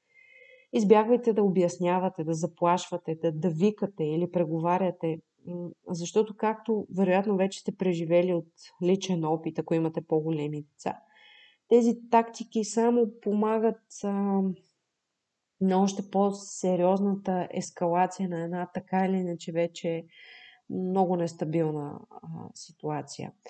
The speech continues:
А, и не забравяйте, че децата са свикнали да получават реакция от вас. И те наистина, а, <laughs> работят много усилено, за да,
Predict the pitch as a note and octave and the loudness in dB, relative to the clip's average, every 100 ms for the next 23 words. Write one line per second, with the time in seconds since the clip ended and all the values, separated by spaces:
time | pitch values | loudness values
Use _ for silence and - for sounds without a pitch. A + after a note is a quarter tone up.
0 | - - - - F#3 F3 - F3+ F3 E3 | -20 -20 -20 -6 -4 -2 -2 0 2 2
1 | E3 D#3 E3+ A3+ C4 B3+ G3+ G3+ F#3+ E3+ | 0 2 4 4 2 0 -4 -4 -8 -8
2 | - F#3+ G3+ B3 A#3 - _ _ _ G3 | 0 0 2 0 -2 -4 _ _ _ -10
3 | F3 E3 - A3 A#3+ A3 G3 G3 E3+ E3 | -8 -4 -2 0 0 0 -2 -4 -6 -4
4 | - F3+ G3 G3 E3+ D#3+ E3 - D#3 D3 | 0 0 0 -2 -2 -2 -4 -8 -8 -8
5 | C#3+ C3+ C#3+ - - - E3+ D#3+ G3+ G#3 | -8 -10 -10 -14 -16 -10 -8 -4 -2 0
6 | G3 G3 G3 C4 C4 B3+ A#3 - G3+ G3 | 2 0 -2 -2 2 2 0 -6 -4 0
7 | F#3+ G3 F3+ G3+ A3+ A3+ G3 G3 G3 G3+ | 2 4 4 2 2 0 0 2 2 4
8 | A3 G3 - - - A3 A#3 G3 F#3 A#3 | 2 2 -2 -6 2 4 6 4 0 -2
9 | - - - - F#3 E3+ F3+ F3+ F3 D#3+ | -6 -20 -20 -10 -6 -4 -4 -2 -2 -4